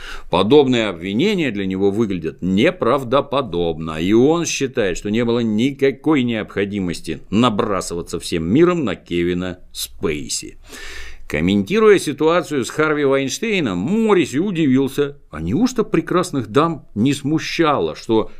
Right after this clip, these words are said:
обсуждать контракты они идут в спальню?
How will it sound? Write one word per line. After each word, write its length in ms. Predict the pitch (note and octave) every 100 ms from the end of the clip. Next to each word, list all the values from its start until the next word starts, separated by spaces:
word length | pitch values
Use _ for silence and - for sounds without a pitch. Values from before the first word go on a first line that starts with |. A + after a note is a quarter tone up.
| -
обсуждать 800 | F#2 G2+ - D3+ C3 C#3+ D#3+ -
контракты 880 | D#3 C#3+ C#3+ F#3+ G3 F#3+ - E2 - -
они 480 | G#2+ G2+ A#2 E3+
идут 380 | B2+ F2 A2 - - -
в 80 | -
спальню? 760 | - - B2 G2 D2+ C#2+ A1+